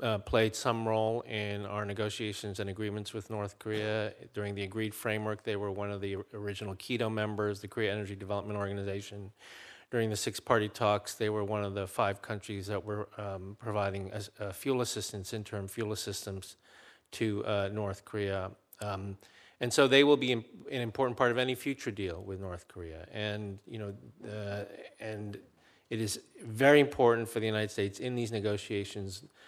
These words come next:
um, to be aware of countries like Japan, our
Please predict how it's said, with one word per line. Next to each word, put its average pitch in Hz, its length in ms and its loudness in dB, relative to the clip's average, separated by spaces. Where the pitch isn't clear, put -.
um, 101 280 -2
to 110 140 -2
be 110 160 2
aware 110 560 8
of 107 440 -2
countries 107 360 -4
like 98 180 -2
Japan, 101 560 -4
our 101 220 -4